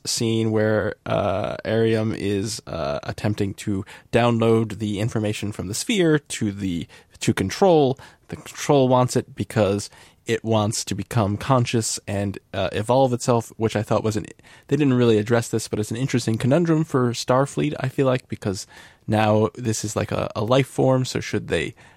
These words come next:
halt its expansion? But then they kind of know that it's gonna wanna kill everybody, <laughs> so what do you do?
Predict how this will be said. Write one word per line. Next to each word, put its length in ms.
halt 540
its 420
expansion? 680
But 160
then 120
they 120
kind 200
of 80
know 400
that 120
it's 120
gonna 320
wanna 200
kill 200
everybody, 560
<laughs> 0
so 400
what 340
do 60
you 80
do? 320